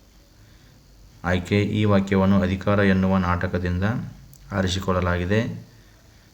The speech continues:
ಸಂದರ್ಭ, ಹದಿನೈದು, ಹದಿನಾರು ವರ್ಷಗಳ ಹಿಂದೆ ಬಿಜ್ಜಳ ಅರಸನು ಚಾಲುಕ್ಯರ ಸಾಮಂತನಾಗಿದ್ದನು. ಆಗ ಮಂಗಳವಾಡಿಯಲ್ಲಿ ಮೊದಲ ಬಾರಿ ಬಸವಣ್ಣನನ್ನು ಭೇಟಿಯಾದ ಬಿಜ್ಜಳನಿಗೆ ಬಸವಣ್ಣನು ಹೇಳಿದ ಮಾತನ್ನು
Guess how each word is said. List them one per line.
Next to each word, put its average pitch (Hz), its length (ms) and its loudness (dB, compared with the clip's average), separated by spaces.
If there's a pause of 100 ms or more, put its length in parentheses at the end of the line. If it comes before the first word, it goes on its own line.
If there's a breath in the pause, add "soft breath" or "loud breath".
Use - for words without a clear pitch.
(260 soft breath)
ಸಂದರ್ಭ, 98 360 4
ಹದಿನೈದು, 110 720 2
ಹದಿನಾರು 101 480 4
ವರ್ಷಗಳ 98 380 2
ಹಿಂದೆ 98 360 4
ಬಿಜ್ಜಳ 98 420 2
ಅರಸನು 98 640 0
ಚಾಲುಕ್ಯರ 101 520 2
ಸಾಮಂತನಾಗಿದ್ದನು. 95 1000 0 (1160 loud breath)
ಆಗ 98 220 6
ಮಂಗಳವಾಡಿಯಲ್ಲಿ 104 920 8
ಮೊದಲ 101 300 6
ಬಾರಿ 98 300 6
ಬಸವಣ್ಣನನ್ನು 98 720 2
ಭೇಟಿಯಾದ 95 540 2
ಬಿಜ್ಜಳನಿಗೆ 95 800 2
ಬಸವಣ್ಣನು 101 640 2
ಹೇಳಿದ 95 300 2
ಮಾತನ್ನು 92 580 2